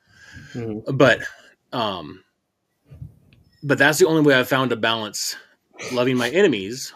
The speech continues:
Speaker 2: while also loving my neighbor, because, you know, my neighbor, the person that,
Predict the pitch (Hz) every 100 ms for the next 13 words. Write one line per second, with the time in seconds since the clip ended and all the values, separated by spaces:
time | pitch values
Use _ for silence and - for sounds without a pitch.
0 | - 117 113 120 160 202 131 113 120 107
1 | 98 104 202 180 - 113 104 110 98 -
2 | _ _ _ _ _ _ - 101 87 87
3 | _ _ _ 113 98 98 101 92 123 120
4 | 107 101 98